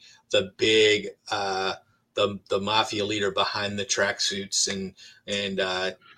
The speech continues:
you know, and that's how, you know, she'll, Echo will realize how evil Kingpin is at some point, right?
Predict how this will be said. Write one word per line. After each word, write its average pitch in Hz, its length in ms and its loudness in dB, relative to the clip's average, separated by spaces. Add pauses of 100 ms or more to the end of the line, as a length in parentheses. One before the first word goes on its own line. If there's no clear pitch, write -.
(200)
you 113 80 2
know, 104 220 0 (140)
and 120 160 2
that's 127 180 6
how, 117 200 4 (100)
you 117 140 -2
know, 110 160 -4
she'll, 120 420 4 (220)
Echo 131 300 4
will 110 200 2
realize 101 720 4 (120)
how 104 360 2
evil 104 320 -2
Kingpin 104 440 -4
is 98 200 0
at 98 160 -2
some 98 200 -2
point, 98 260 -6
right? 101 240 -2